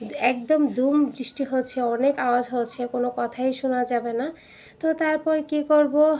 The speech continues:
এই যে এখানে আমি রান্নাঘরে সব কিছু রেডি করতেছি। এখানে আমি ডিম সিদ্ধ বসিয়ে দিয়েছি, তারপর গত দিনে মাংসের ঝোল আছে, সেটা ইয়ে করলাম, খুদের ভাত রান্না করব আজকে।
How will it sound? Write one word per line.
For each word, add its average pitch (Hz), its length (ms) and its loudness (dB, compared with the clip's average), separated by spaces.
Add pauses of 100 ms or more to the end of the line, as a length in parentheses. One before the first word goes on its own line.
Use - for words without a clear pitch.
(120)
এই 269 180 0
যে 269 240 4
এখানে 269 280 -4
আমি 269 140 2
রান্নাঘরে 254 520 0
সব 269 180 -4 (100)
কিছু 262 240 -4
রেডি 254 260 -2
করতেছি। 254 600 -4
এখানে 254 340 -4
আমি 247 160 -2
ডিম 247 200 -6
সিদ্ধ 262 380 -4
বসিয়ে 254 460 -2
দিয়েছি, 247 600 -2 (420)
তারপর 254 280 0
গত 247 280 0
দিনে 262 280 0
মাংসের 240 520 -2
ঝোল 247 340 -2
আছে, 247 400 0
সেটা 247 440 -2
ইয়ে 247 200 0
করলাম, 247 460 -2
খুদের 262 480 0
ভাত 262 280 -2
রান্না 220 320 -2
করব 214 260 -8
আজকে। 220 460 -8